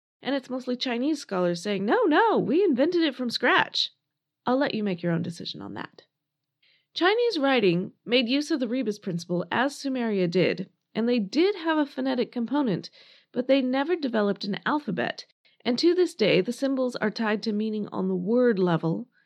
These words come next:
not the phoneme level, like an alphabet. Many Westerners are surprised that China didn't simplify down to twenty-six letters and save themselves the trouble of learning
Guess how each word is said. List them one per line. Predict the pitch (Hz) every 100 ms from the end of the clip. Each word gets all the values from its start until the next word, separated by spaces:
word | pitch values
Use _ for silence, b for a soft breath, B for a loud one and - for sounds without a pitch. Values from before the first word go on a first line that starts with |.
| _ _ -
not | 208 240 - - -
the | 214
phoneme | 208 - 247 233 208 170 160
level, | 160 156 151 160 180 b b
like | 185 175
an | 175
alphabet. | 190 185 175 - - - _ _ _ _ _ _ _ -
Many | 302 466 427
Westerners | 359 - 240 220 208
are |
surprised | 202 226 269 240 190 185
that | 202 -
China | 233 240 247
didn't | 175 233 320 -
simplify | - 226 226 220 202 190
down | 214 185 208
to | 226
twenty-six | 214 196 233 247 269 226
letters | 196 202 226 220
and | 220
save | - 196 208
themselves | 214 214 208 202
the | 247
trouble | - 185 190
of | 202
learning | 175 175 180